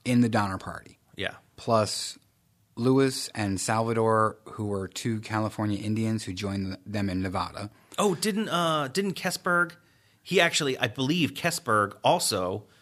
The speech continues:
Speaker 2: supposedly
Speaker 1: Mm-hmm.
Speaker 2: ran after the two Indians,
Speaker 1: Mm.
Speaker 2: shot them dead to eat them and cannibalize them.
Speaker 1: Oh, wow.
Speaker 2: Or that's the story, uh, anyway.
Speaker 1: It could
Speaker 2: So,
Speaker 1: be, yeah.
Speaker 2: because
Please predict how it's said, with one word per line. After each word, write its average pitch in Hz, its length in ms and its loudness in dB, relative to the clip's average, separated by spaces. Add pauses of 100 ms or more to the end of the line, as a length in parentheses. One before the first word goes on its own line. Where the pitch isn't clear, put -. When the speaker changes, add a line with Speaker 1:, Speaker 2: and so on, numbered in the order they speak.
(360)
Speaker 2:
supposedly 101 1080 4 (120)
Speaker 1:
Mm-hmm. 101 840 -6
Speaker 2:
ran 175 360 2
after 127 580 2
the 113 160 -4
two 123 520 -2
Indians, 101 600 -4 (180)
Speaker 1:
Mm. 101 240 0
Speaker 2:
shot - 440 4
them 123 160 0
dead 104 460 0
to - 140 -8
eat 110 160 -6
them 98 140 -4
and 92 80 -8
cannibalize 90 580 -6
them. - 220 -18
Speaker 1:
Oh, 143 180 -2
wow. 117 200 -2
Speaker 2:
Or 135 100 4
that's 135 240 4
the 120 140 -2
story, 98 480 -2 (320)
uh, 90 320 -2
anyway. 95 480 -4
Speaker 1:
It - 0 -
could 135 100 2
Speaker 2:
So, 107 220 4
Speaker 1:
be, 98 60 0 (100)
yeah. 98 160 4
Speaker 2:
because 151 260 4